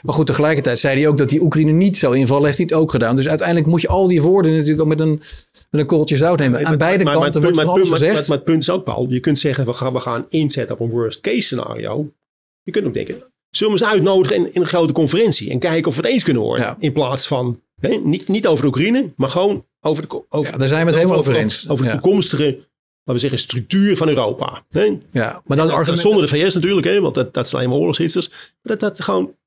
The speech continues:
Speaker 2: ga nog, zeg, je hoeft niet, niet, niet te gaan besluiten, maar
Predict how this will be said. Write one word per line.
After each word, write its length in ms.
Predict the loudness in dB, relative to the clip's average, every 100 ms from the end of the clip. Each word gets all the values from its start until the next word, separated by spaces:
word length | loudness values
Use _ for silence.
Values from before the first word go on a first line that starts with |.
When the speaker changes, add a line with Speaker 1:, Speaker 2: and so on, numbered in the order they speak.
| _
Speaker 2:
ga 220 | -10 -4
nog, 200 | -2 -2 -6
zeg, 240 | -8 -8 -8 -4
je 220 | 0 0
hoeft 120 | 0
niet, 200 | -2 0
niet, 240 | 0 -2 -4
niet 120 | -4
te 80 | -2
gaan 140 | -4
besluiten, 420 | -2 -2 0 0 2
maar 320 | 0 -2